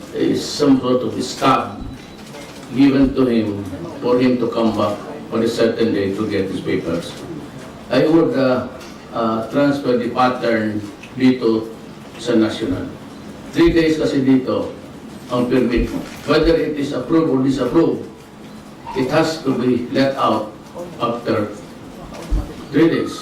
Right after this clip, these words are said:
Pag, uh, more than that, then, uh, you can no, you cannot release the papers anymore. But you have to send it to a table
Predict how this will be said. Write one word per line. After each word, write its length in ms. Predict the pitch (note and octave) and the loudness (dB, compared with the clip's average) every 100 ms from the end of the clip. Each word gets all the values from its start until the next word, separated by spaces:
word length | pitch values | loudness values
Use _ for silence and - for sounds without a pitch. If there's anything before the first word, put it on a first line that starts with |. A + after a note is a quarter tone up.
| - - - - - - - - - - - | -12 -12 -12 -14 -16 -18 -18 -18 -18 -16 -6
Pag, 160 | A2+ A2 | -2 2
uh, 180 | - - | 2 4
more 180 | - D3 | 4 4
than 240 | A3 D#3 | 4 6
that, 240 | C3+ C3+ | 6 4
then, 240 | C3 B2 B2 | 2 0 0
uh, 100 | A2 G2 - - - - | -4 -8 -12 -16 -14 0
you 240 | D3 E3 - | 6 6 4
can 240 | D3 D3 | 2 4
no, 320 | E3 E3+ D#3 | 4 4 2
you 240 | C#3 D3 D3+ | 4 4 4
cannot 500 | C#3+ C3 D#3 - - - - - - - - | 4 4 4 0 -4 -12 -18 -20 -20 -18 -2
release 480 | C3 C3 D3 D#3 - | 2 4 4 4 2
the 100 | B2+ - | -4 0
papers 540 | D3 D#3+ - A#2 - - | 4 2 2 -2 0 2
anymore. 800 | D#3+ D#3+ C3 A2 - - - - - - - - - - - - | 4 6 4 4 4 4 -2 -8 -12 -16 -16 -16 -18 -16 -16 -4
But 240 | A#2 A#2+ C3+ | -2 0 4
you 160 | C3+ | 4
have 240 | C3+ C#3 - | 6 2 0
to 80 | A#2 | -2
send 340 | B2+ D3+ D3 C#3+ | 2 4 4 4
it 160 | B2+ | 2
to 160 | B2+ A2+ | 2 2
a 140 | A2 | 2
table 480 | - C3+ A2 G#2 G2+ | 4 4 4 2 0